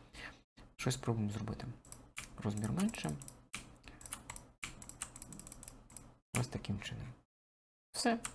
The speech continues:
Ось ми з вами прибрали, скажімо так, зайві деталі з цієї фотографії.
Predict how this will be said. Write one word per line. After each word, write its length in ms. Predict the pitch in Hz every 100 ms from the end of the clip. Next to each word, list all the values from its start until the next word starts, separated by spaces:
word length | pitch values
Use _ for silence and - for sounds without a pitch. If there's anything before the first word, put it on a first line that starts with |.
| - - _ 196
Ось 200 | 226 127
ми 60 |
з 60 | 123
вами 180 | 143 123
прибрали, 440 | 107 127 139 107 110
скажімо 280 | - 107
так, 160 | 107 113
зайві 220 | 123 117
деталі 360 | 104 - 123 104 - -
з 60 | -
цієї 200 | - 113
фотографії. 520 | - - - - -